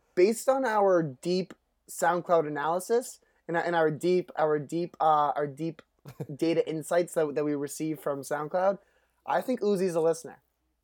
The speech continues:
Speaker 1: I think he's a listener. Yeah.
Speaker 2: Yeah, yeah, yeah, yeah, yeah,
Speaker 1: Yeah.
Speaker 2: definitely. We got a lot of Philly listeners.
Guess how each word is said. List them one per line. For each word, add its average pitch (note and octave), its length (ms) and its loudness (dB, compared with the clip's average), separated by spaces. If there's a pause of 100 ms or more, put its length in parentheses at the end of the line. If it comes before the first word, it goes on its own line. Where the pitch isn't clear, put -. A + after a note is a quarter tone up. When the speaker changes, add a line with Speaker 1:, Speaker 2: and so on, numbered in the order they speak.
(160)
Speaker 1:
I E3 140 2
think F3+ 160 -2
he's E3+ 100 -2
a E3 60 0
listener. D3 400 -2 (720)
Yeah. E3 260 -2 (1400)
Speaker 2:
Yeah, F3 240 2
yeah, G3 200 2
yeah, G3 220 0
yeah, - 20 0 (200)
yeah, C3+ 140 -6
Speaker 1:
Yeah. E3+ 240 0
Speaker 2:
definitely. F#2+ 440 -10 (140)
We A#2 60 -12
got D#3 120 0
a D#3 40 0
lot B2+ 220 0
of C3 80 -8 (140)
Philly A#2+ 260 -8
listeners. C#3 680 -12